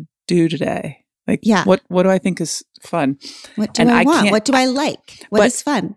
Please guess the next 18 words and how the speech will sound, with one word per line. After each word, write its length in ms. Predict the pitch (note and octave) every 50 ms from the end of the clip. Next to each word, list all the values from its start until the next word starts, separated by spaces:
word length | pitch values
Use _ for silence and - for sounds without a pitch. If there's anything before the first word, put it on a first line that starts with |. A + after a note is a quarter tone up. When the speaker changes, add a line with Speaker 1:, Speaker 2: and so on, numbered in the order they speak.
| _ -
Speaker 2:
I 80 | F3+
don't 120 | F#3 F#3 G3
Speaker 1:
what 40 | G#3
Speaker 2:
know. 40 | G3+ G3+
Speaker 1:
I 20 |
wanna 260 | G#3+ G#3+ G#3+ G3 - -
actually 360 | - E3+ F3 E3+ - F3+ E3
say 400 | D#3 - - G3+ G#3+ A3 G3+ F3+ - -
is, 340 | - D#3+ D#3 D3+ - - - - - - - - - -
have 160 | - G3+ F#3+ F#3+
you 100 | F#3 -
ever 280 | - G#3+ A#3 C4+ C#4+ B3+
thought 340 | - - - G3+ G3+ G#3 - -
about 400 | F#3+ E3+ D3+ E3 D#3+ D#3 - -
why 580 | - D#3+ D#3+ E3+ D#3+ D#3 D#3+ F3+ G3 G3+ - E3 _ _ _ _ _ _ _ _ _ -
watching 560 | F3 F3 E3+ F3 E3+ - - F3+ E3+ E3 D#3
our 180 | - - E3 D#3+
women's 440 | D#3+ D#3+ D#3+ D#3+ D#3+ D3 - -